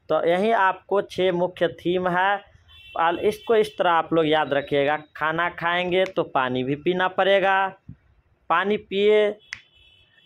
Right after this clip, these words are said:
खाना, पहले फैमिली में हम लोग रहेंगे, फिर खाना खाएंगे,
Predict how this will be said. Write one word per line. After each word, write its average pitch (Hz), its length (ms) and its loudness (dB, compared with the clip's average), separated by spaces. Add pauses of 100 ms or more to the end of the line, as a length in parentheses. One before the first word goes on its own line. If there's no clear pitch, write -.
खाना, 180 300 -2 (460)
पहले 185 220 2
फैमिली 185 480 0
में 208 120 0
हम 190 180 0
लोग 202 160 2
रहेंगे, 208 520 2
फिर 156 340 -6
खाना 139 320 -2
खाएंगे, 196 640 2